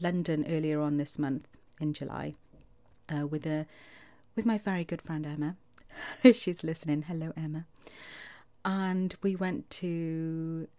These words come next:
to see the Natalie Laynard's Birth Undisturbed exhibition. And I've been following Natalie's work for the longest time now. And I really wanted to go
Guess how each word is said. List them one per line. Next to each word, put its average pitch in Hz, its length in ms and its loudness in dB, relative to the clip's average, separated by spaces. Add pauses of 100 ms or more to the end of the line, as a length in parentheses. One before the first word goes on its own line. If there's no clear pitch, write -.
(140)
to 180 80 -6
see 165 300 0
the 156 420 0 (400)
Natalie 156 380 0
Laynard's 151 800 0 (180)
Birth 151 320 2
Undisturbed 156 640 -2
exhibition. - 800 -6 (160)
And 160 100 -4
I've 151 160 -2
been 151 140 -2
following 156 400 2
Natalie's 151 460 -2
work 151 360 -4 (200)
for 277 260 -2
the 185 100 0
longest 160 440 -2
time 175 440 -4
now. 180 380 -4 (640)
And 190 300 0
I 202 60 0
really 208 580 4
wanted 185 480 -4
to 175 140 -4
go 170 560 0